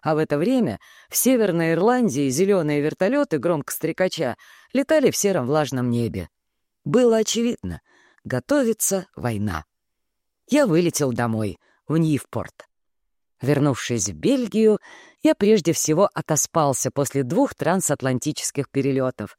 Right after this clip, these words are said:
а затем объявил Ханне, что закрываю компанию по доставке, обслуживанию и инспекции яхт в Северном море. «Что вы делаете?»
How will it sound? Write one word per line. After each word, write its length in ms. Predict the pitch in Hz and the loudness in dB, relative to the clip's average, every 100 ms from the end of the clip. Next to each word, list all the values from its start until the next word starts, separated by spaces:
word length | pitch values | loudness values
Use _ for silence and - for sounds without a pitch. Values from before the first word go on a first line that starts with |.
| _ _ _ - | _ _ _ -4
а 100 | 156 | 0
затем 340 | 175 165 165 | 0 0 0
объявил 400 | 147 147 151 151 | 0 0 0 -2
Ханне, 520 | - 269 269 180 123 - - - - | 0 2 4 4 2 -6 -20 -20 -10
что 200 | - 311 | 0 2
закрываю 540 | 294 254 214 135 131 | 2 2 2 2 0
компанию 580 | - 147 185 277 262 220 | -2 -2 2 4 4 2
по 120 | 143 | -2
доставке, 600 | 127 131 269 269 - 220 | -4 -2 -2 -2 -2 -4
обслуживанию 920 | - - - 202 269 220 214 196 196 - - _ | -4 -8 -4 0 2 2 2 4 2 -2 -16 _
и 140 | 302 | 2
инспекции 600 | 285 - 196 - - 143 | 2 2 -2 -2 -4 -2
яхт 360 | 131 147 165 - | 0 -2 -4 -10
в 40 | |
Северном 460 | - 156 135 120 120 | -4 -2 -2 -2 -4
море. 360 | 107 101 82 - _ _ _ _ _ _ _ _ | -2 -4 -6 -14 _ _ _ _ _ _ _ _
«Что 460 | - - - 220 | -14 -14 0 2
вы 120 | 262 311 | 4 2
делаете?» 680 | 311 320 294 294 - 277 | 2 2 4 2 0 -2